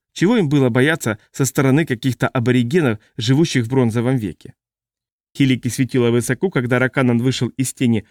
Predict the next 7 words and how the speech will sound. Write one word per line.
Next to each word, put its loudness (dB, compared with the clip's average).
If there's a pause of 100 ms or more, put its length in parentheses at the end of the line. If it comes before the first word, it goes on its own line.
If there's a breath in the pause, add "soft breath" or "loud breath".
(120)
отбрасываемой -2
ангарами, 0 (240)
но 0
почти -4
скрылась 0
за 0
горизонтом, 0